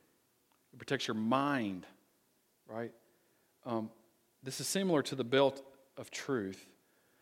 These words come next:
The enemy does this, throws out lie after lie after lie. The enemy will try to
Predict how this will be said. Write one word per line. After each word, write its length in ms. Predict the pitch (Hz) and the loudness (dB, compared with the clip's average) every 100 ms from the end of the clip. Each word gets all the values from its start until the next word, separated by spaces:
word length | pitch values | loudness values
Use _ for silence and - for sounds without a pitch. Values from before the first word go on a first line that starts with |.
| _ | _
The 100 | 123 | -6
enemy 320 | 127 156 202 | 2 2 4
does 300 | 156 139 113 | 4 4 2
this, 580 | 107 120 92 - - - - - _ | 0 0 0 -4 -10 -12 -16 -20 _
throws 280 | - 139 131 | 0 2 4
out 300 | 131 110 - | 2 2 0
lie 540 | 107 104 120 139 147 147 - _ _ _ | 4 6 6 2 -2 -12 -20 _ _ _
after 320 | 117 101 - 92 | -8 -6 -6 -6
lie 560 | 92 101 117 123 123 123 123 _ _ _ - | 2 4 4 2 -2 -10 -16 _ _ _ -18
after 340 | 95 - 95 | -16 -12 -10
lie. 540 | 98 104 123 127 135 135 - _ _ _ _ _ _ _ | -4 -2 0 -2 -6 -12 -20 _ _ _ _ _ _ _
The 80 | 120 | -8
enemy 380 | 120 135 185 180 | 0 2 4 2
will 440 | 139 117 117 110 - - | 6 6 6 4 -6 -18
try 300 | - - 143 | 0 6 6
to 420 | 139 - 127 110 | 6 -2 -6 -6